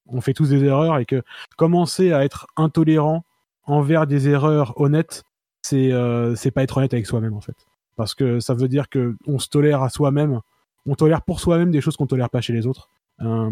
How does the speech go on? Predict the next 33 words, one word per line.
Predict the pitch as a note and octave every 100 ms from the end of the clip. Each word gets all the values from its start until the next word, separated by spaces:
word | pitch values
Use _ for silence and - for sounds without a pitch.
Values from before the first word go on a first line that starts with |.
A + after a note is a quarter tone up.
| A2
parce | A#2+
qu'on | C3
est |
toujours | A#2+ D3
très | -
tolérant | C3+ C3+ C3
avec | C#3
ses | -
propres | B2 C3+ C#3 A#2+
erreurs, | B2+ C3
on | B2
a | A2+
toujours | C3 B2
des | A2+
excuses, | A2+ - A#2+
on | A2+
a |
toujours | A2+ B2
des | A#2
choses | - B2+ A#2+ A2 - _ _ _
qui | B2
font | G2+ C3+
qu'on | B2 A#2+
a |
fait | A#2 B2+
une | B2
erreur, | A#2+ B2
c'est | -
jamais | A#2 A#2+
vraiment | B2 A#2+
notre | B2 -
faute. | D#3+ - - _ _ -
Euh, | G#2+ G#2+ G#2